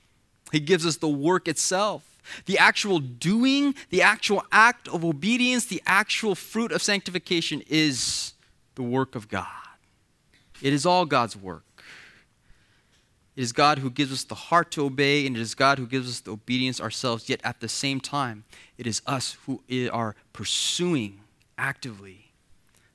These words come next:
those things as we believe in the Lord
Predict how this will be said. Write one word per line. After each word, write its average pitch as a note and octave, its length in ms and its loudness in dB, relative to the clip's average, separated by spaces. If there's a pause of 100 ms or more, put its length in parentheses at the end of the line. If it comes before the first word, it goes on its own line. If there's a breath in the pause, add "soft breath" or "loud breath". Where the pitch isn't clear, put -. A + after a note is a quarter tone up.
(120)
those A2 220 -8
things - 840 -14 (1800)
as G#2 120 -14
we G#2+ 140 -8
believe G#2+ 420 -6
in G#2+ 80 -8
the G#2+ 80 -6
Lord G#2+ 460 -4